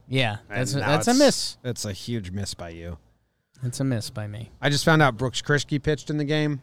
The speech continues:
Speaker 1: Yeah.
Speaker 2: We, uh, started walking home early so I could do the Boone breakdown, which I don't think I'm gonna be able to get the, I'm going away for the weekend, so that's gonna be tough. Um, good award.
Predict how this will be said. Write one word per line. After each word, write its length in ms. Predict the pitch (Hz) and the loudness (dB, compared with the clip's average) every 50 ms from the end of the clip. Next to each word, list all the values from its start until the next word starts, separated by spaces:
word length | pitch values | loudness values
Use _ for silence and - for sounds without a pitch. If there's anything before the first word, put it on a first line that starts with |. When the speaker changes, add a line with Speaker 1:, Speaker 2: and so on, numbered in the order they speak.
| - | -8
Speaker 1:
Yeah. 260 | - 110 107 117 123 120 - - - _ _ | -10 -8 -6 -6 -6 -8 -10 -14 -20 _ _
Speaker 2:
We, 280 | - 110 113 117 117 117 | -10 -6 -4 -2 -2 0
uh, 300 | 110 107 104 101 98 92 - - | 0 -2 -2 -2 -4 -6 -10 -12
started 300 | - - 123 113 110 113 | -8 -4 -4 -2 -2 0
walking 240 | 120 110 110 - 117 | 0 -2 0 -2 -2
home 120 | 117 110 110 | -2 -2 -2
early 180 | 110 110 110 | -2 -2 -2
so 120 | 104 - 104 | -2 -2 -4
I 40 | 101 | -4
could 80 | 104 | -4
do 80 | 101 101 | -4 -4
the 80 | 98 | -4
Boone 380 | 87 - 104 104 107 107 104 95 - _ _ _ | -4 -4 -2 -2 -2 -2 -2 -4 -8 _ _ _
breakdown, 480 | - 98 92 87 - 95 92 95 92 - - | -10 -10 -8 -6 -6 -6 -6 -6 -8 -4 -4
which 160 | 123 117 120 | -2 0 2
I 60 | 135 151 | 2 4
don't 100 | 156 147 | 4 4
think 100 | 147 139 | 4 2
I'm 100 | 127 123 | 2 2
gonna 60 | 120 | 0
be 40 | 123 | 0
able 60 | 117 110 | 0 -2
to 60 | 107 | -2
get 160 | 104 101 - | -4 -6 -6
the, 80 | 101 95 - _ _ _ _ _ _ _ _ _ _ _ _ _ _ _ _ _ _ - | -10 -16 -16 _ _ _ _ _ _ _ _ _ _ _ _ _ _ _ _ _ _ -8
I'm 120 | - 113 113 | -6 -4 -2
going 220 | 101 120 123 117 | 0 0 0 0
away 160 | 104 101 107 | 0 -2 -2
for 80 | 104 - | -2 -4
the 80 | 98 95 | -6 -6
weekend, 240 | 92 87 95 90 | -6 -6 -6 -8
so 80 | 87 - | -8 -10
that's 140 | 90 85 - | -12 -12 -12
gonna 120 | 85 78 | -16 -16
be 20 | 78 | -14
tough. 180 | - 85 - - _ _ _ _ _ _ _ _ _ - | -14 -16 -16 -16 _ _ _ _ _ _ _ _ _ 0
Um, 520 | 135 143 147 143 143 139 131 127 123 113 107 - _ - | 4 6 8 8 8 6 6 4 2 0 -2 -8 _ 2
good 120 | 196 196 | 4 6
award. 340 | 180 151 135 127 120 117 107 | 6 4 4 2 -2 -4 -6